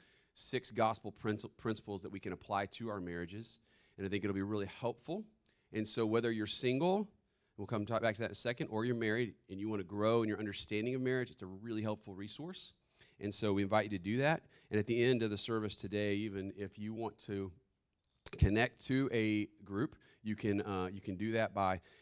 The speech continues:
either clicking on the little Q R code that's on the, the, uh, the little standard, uh, uh, flyer that's over there, or you can come even talk to me or to Tim Gillen or one of us. We'd love to, to tell you a little bit about how you can get connected to a group, 'cause you're gonna need to process this, okay? I don't want this to be just me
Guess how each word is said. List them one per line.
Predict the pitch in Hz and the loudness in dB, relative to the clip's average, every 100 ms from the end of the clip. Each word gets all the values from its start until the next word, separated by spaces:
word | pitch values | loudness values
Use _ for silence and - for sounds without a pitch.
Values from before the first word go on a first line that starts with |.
| _ | _
either | 120 113 | 4 4
clicking | 101 120 123 | 4 0 2
on | 117 | 2
the | |
little | 113 | 2
Q | 101 - | 0 2
R | 135 | 2
code | 131 135 123 | 4 2 0
that's | 110 | 0
on | 120 117 | -2 -2
the, | 107 95 | -4 -4
the, | 104 104 101 - _ _ | -4 -2 -4 -6 _ _
uh, | 98 95 90 87 | -6 -4 -4 -6
the | 95 | -4
little | 104 98 | -4 -4
standard, | 87 - 107 101 101 101 90 - - | -4 -4 -4 -2 -2 -4 -6 -20 -16
uh, | 92 87 85 | -14 -12 -10
uh, | 90 90 87 69 _ _ _ _ - | -6 -4 -6 -8 _ _ _ _ -6
flyer | 104 107 104 | 0 2 2
that's | 98 | -2
over | 107 101 | -6 -4
there, | 98 101 107 _ _ | -2 -2 -6 _ _
or | 104 | 0
you | 107 | 0
can | 107 107 | -2 -4
come | 117 | 0
even | 113 98 | 0 0
talk | 110 110 | 2 2
to | 104 | 0
me | 98 110 123 104 | -2 -2 -4 -8
or | 92 | -10
to | 87 | -10
Tim | 87 110 107 104 101 | -6 -4 -2 -4 -6
Gillen | 101 107 107 104 | -6 -2 -2 -4
or | 87 | -6
one | 92 101 | -6 -4
of | |
us. | 101 98 | -4 -6
We'd | 92 90 | -8 -2
love | 95 - | -4 -2
to, | 90 | -8
to | 85 _ _ | -8 _ _
tell | - 104 | -2 0
you | |
a | 98 | 2
little | 95 | 0
bit | |
about | 95 98 | 0 0
how | 101 | -2
you | 98 | -6
can | 95 | -6
get | 95 | -12
connected | 98 98 - | -8 -8 -8
to | - 95 | -8 -6
a | |
group, | 87 139 117 - - _ | 0 2 2 -2 -20 _
'cause | 123 | 2
you're | 127 | 6
gonna | 156 | 8
need | 147 143 | 8 8
to | |
process | - - 127 120 98 82 | 4 8 8 8 -2 -4
this, | - 73 - | -8 -10 -10
okay? | - 101 | -2 0
I | 101 | 2
don't | 110 | 2
want | 123 | 0
this | 123 | -2
to | - | -4
be | 110 110 | -2 -2
just | 104 104 - | 0 -2 -4
me | 101 104 113 | -2 0 0